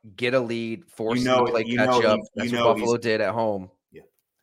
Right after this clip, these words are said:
Speaker 1: That's why I, that, that, that run game is so important for
Speaker 2: Which
Speaker 1: Miami.
Speaker 2: Miami, which we know Miami has. Yes.
Speaker 1: They have it.
Speaker 2: They
Speaker 1: Yeah.
Speaker 2: have it. Miami's legit. You're right.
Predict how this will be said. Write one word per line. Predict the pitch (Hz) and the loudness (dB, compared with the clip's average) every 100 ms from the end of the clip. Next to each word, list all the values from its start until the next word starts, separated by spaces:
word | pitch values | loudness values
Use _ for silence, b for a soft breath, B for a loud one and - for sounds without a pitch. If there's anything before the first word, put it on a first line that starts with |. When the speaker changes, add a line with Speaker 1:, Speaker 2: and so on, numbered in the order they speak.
| _ _ _ _ _ _ _ _ _ | _ _ _ _ _ _ _ _ _
Speaker 1:
That's | 120 131 | -2 0
why | 139 127 120 | 2 4 4
I, | |
that, | 113 113 | 0 -4
that, | 113 | -2
that | 113 101 | -2 -2
run | 110 127 120 | 0 0 0
game | 117 110 104 90 - _ _ - | -4 -4 -6 -10 -18 _ _ -18
is | |
so | - - 131 | -14 -4 -2
important | 104 - 98 80 | -2 -4 -6 -8
for | 90 | -6
Speaker 2:
Which | 78 80 | -4 -4
Speaker 1:
Miami. | 78 | -6
Speaker 2:
Miami, | 104 110 113 - | -4 -6 -8 -8
which | 104 101 - | -8 -6 -6
we | 101 | -6
know | 98 | -4
Miami | 98 90 90 87 | -4 -6 -8 -10
has. | 80 69 - - _ _ | -12 -18 -20 -20 _ _
Yes. | - 71 | -20 -12
Speaker 1:
They | 95 87 | -8 -4
have | 104 113 | -2 -2
it. | 92 - _ _ _ - | -4 -12 _ _ _ -12
Speaker 2:
They | 90 | -6
Speaker 1:
Yeah. | 92 | -4
Speaker 2:
have | 82 | -6
it. | 76 - _ _ _ _ _ _ _ - | -10 -20 _ _ _ _ _ _ _ -14
Miami's | 82 117 160 147 | -8 -6 -6 -10
legit. | 107 131 - - | -6 -4 -4 -8
You're | 95 113 | -10 -8
right. | 123 110 | -10 -12